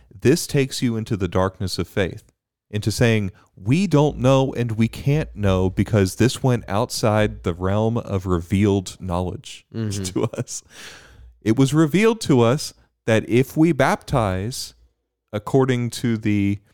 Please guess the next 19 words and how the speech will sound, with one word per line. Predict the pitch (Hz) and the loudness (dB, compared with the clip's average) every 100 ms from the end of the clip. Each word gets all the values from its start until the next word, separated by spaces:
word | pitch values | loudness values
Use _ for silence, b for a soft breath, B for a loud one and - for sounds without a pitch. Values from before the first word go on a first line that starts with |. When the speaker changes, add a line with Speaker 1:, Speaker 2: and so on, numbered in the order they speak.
| _ _ _ _ b b b b b b _ | _ _ _ _ b b b b b b _
Speaker 1:
the | 95 | -6
faith | - 139 175 180 | -2 0 0 0
of | 156 127 | 0 2
the | 123 | 0
church, | - 175 92 - - 110 | 2 0 0 -8 -18 -8
Speaker 2:
Right. | 110 87 - _ _ _ _ _ _ _ _ | -6 -6 -10 _ _ _ _ _ _ _ _
Speaker 1:
uh, | 110 98 95 _ _ _ _ | -4 -2 -4 _ _ _ _
not | 101 117 160 - | 0 0 0 -4
magic, | 120 185 233 139 123 - | -2 0 2 2 2 2
but | 113 | 2
if | - | 2
we | 127 | 2
do | 101 - 147 208 | 0 0 0 2
the | 196 | 2
thing | 165 - 202 117 85 120 | 2 2 2 2 -2 -6
Speaker 2:
Right. | - 123 - | -2 -2 2
Speaker 1:
that | 120 | 2
was | 113 113 - | 4 2 2
revealed, | 120 165 190 107 92 - | 2 4 4 2 0 -8